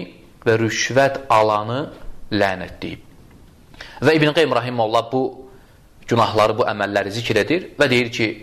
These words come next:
yəni bununla həsr olmur, bununla qurtarmır və başqaları da var. E, və həmçinin sonda rahimehullah İbn Qeym deyir ki, bu günahları tərk etmək üçün bəhs edər ki, sənə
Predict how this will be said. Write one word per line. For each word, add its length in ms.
yəni 180
bununla 240
həsr 320
olmur, 340
bununla 260
qurtarmır 520
və 80
başqaları 480
da 80
var. 240
E, 120
və 160
həmçinin 420
sonda 440
rahimehullah 640
İbn 160
Qeym 240
deyir 220
ki, 160
bu 100
günahları 600
tərk 320
etmək 420
üçün 220
bəhs 240
edər 240
ki, 140
sənə 260